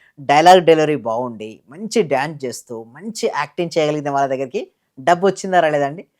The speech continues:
So నేను ఒకటే చెప్తానండి, మీ రంగం ఏదైనా కావచ్చండి, రియల్ ఎస్టేటా, ఇన్సూరెన్సా, వెల్‌నెస్సా, బ్యూటీ పార్లరా, బొటికా, ఏంటి కిరాణా షాపా, even సెలూన్ షాపా, ఏదైనా కావచ్చండి.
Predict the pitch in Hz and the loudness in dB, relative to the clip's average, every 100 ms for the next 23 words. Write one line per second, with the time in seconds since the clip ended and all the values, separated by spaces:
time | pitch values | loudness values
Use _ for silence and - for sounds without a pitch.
0 | _ _ - 370 311 247 220 262 285 233 | _ _ -4 0 2 2 0 -2 -4 -4
1 | - 175 151 143 185 175 170 233 202 170 | -2 -4 -4 -4 0 0 0 -2 -2 0
2 | 185 180 151 127 - 120 120 160 185 170 | 0 -2 -2 -4 -6 -10 -4 0 0 0
3 | 165 143 135 131 139 151 175 160 151 135 | -2 0 0 0 -6 -6 -4 -4 -2 -2
4 | 123 131 156 165 151 139 123 123 165 175 | -2 -4 -6 -6 -4 -4 -4 -8 -8 -6
5 | 156 139 131 127 123 147 180 170 135 - | -4 -2 -2 -4 -6 -8 -8 -6 -6 -8
6 | - - 160 185 180 - 170 190 185 175 | -20 -6 2 2 2 -2 0 0 0 0
7 | 151 156 156 165 202 190 175 175 202 196 | 2 -2 -4 -4 -2 -2 -2 -2 -2 0
8 | 165 160 143 139 180 208 180 170 160 131 | 0 0 -4 -2 2 4 4 0 -2 -4
9 | 127 135 104 | -6 -14 -16